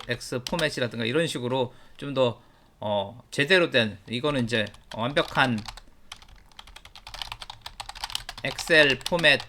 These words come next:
파일로 저장을 할 수 있는 그런 기법이 있거든요.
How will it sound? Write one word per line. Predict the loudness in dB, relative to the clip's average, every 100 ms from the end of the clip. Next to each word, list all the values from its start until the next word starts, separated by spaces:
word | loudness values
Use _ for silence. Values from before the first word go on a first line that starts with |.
| -10
파일로 | 0 0 2 0
저장을 | -2 0 0
할 | -2
수 | -2
있는 | -2 -2 -4 -10 -10
그런 | -8 -6
기법이 | -6 -2 -2 -2
있거든요. | -8 -8 -6 -8